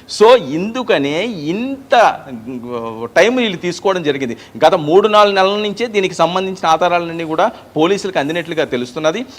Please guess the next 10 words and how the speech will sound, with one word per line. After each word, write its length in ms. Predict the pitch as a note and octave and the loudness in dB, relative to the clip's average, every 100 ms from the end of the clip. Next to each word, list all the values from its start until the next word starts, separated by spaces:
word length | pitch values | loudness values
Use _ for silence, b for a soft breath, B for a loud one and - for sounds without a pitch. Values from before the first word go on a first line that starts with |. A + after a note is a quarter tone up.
| B | B
దీనికి 380 | B2+ G#3 C4+ C4 | -4 -4 -2 0
సంబంధించి, 760 | A#3+ G#3+ G#3+ G#3 G#3 C#4 C#4 - - - | 0 2 0 -2 -10 -10 -12 -14 -20 -2
ఆ, 180 | D#3+ D#3 | 2 2
వాళ్ళు 420 | D#3+ G3+ F#3+ D3 D3 D#3+ D3 C3 | 4 4 4 0 -2 -8 -6 2
గ్రౌండ్ 260 | F3+ B3+ | 2 4
వర్క్ 220 | C4 B3 G#3+ | 4 4 2
అంతా 220 | G3+ A#3 G3+ | 0 0 0
చేసుకుంటూ 340 | F#3+ A3+ G#3 | -2 -4 2
రావడం 240 | E3+ D#3+ | 2 2
జరిగింది. 320 | D#3 C3+ B2 | -2 -4 -6